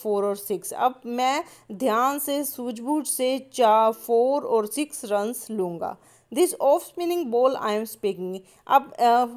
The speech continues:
off spinning means a form of bowling। ये बॉलिंग की एक फॉर्म होती है जिसमें कि स्लो, धीरे धीरे बॉल आती है।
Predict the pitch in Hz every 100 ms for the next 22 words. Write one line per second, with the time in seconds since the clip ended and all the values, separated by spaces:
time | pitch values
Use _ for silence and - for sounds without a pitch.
0 | 240 214 - - 262 277 - 320 349 339
1 | 302 370 - 220 254 247 254 269 196 208
2 | 208 277 330 262 262 254 202 208 226 262
3 | 233 220 208 - 220 233 214 226 208 208
4 | - 233 226 311 - 254 254 254 196 220
5 | 233 226 220 185 185 185 175 214 226 339